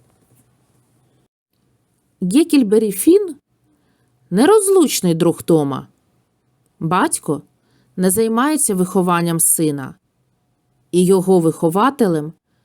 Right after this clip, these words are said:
стала вулиця. Він друг Тома, нещасний і самотній. Гек визнає авторитет Тома,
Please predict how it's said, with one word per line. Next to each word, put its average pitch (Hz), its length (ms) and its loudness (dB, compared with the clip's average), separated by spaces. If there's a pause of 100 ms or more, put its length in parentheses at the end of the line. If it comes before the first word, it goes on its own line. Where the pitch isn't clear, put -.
(140)
стала 302 440 2
вулиця. 151 720 0 (1800)
Він 330 380 4
друг 262 300 2
Тома, 185 540 2 (960)
нещасний 220 800 -2 (440)
і 359 100 0
самотній. 165 800 -2 (1600)
Гек 269 400 -2 (300)
визнає 302 560 2
авторитет 185 680 0
Тома, 151 420 0